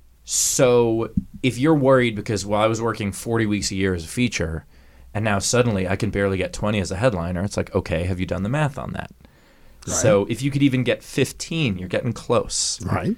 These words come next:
Speaker 1: And then you just have to hold out until you get there. But as long as you keep saying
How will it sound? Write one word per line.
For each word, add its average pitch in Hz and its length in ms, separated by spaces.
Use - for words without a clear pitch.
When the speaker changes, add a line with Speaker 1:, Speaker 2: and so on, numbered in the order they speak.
Speaker 1:
And 107 200
then 104 400
you 110 120
just 107 200
have 101 240
to 107 100
hold 98 260
out 95 180
until 98 220
you 101 100
get 147 200
there. 90 180
But 95 220
as 101 160
long 113 200
as 131 120
you 117 40
keep - 240
saying 98 520